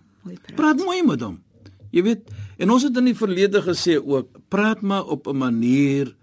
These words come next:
Speaker 2: wat jy probeer om hierdie persoon te help, dat ons kom terug na die gesegde van die heilige profeet, geen een se geloof sal volkom wees nie, nie voordat hy lyk vir die medemens wat hy lyk vir homself nie.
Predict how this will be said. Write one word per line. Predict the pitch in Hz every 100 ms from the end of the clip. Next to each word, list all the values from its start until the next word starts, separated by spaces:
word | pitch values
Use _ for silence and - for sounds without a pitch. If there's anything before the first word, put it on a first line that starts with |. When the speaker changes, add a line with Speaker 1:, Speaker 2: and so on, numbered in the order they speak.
| _
Speaker 2:
wat | 107 98 123 -
jy | 110 120 131 135 127 - _ -
probeer | 156 120 127 170 170
om | 151 123
hierdie | 123 147
persoon | 147 120 - 120 -
te | 104
help, | 92 95 - _ _ _ _ -
dat | 120 - - -
ons | 151
kom | - 175 -
terug | 170 175
na | 151 131 127
die | 127 123
gesegde | 123 - 165 160 151
van | 139 127
die | 113
heilige | 127 139 135 127
profeet, | 117 113 127 117 -
geen | 175 160
een | 139 135
se | - 120
geloof | - 120 139 139
sal | 127 107
volkom | 107 - 190 165
wees | 117 -
nie, | 110 110 - - _ -
nie | 156 -
voordat | 147 147 143
hy | 131
lyk | 113 127 135
vir | 131
die | 123 113
medemens | 127 127 117 123 110
wat | 110
hy | 117
lyk | 107 113
vir | 113
homself | 107 - 196 247 220 -
nie. | 110 -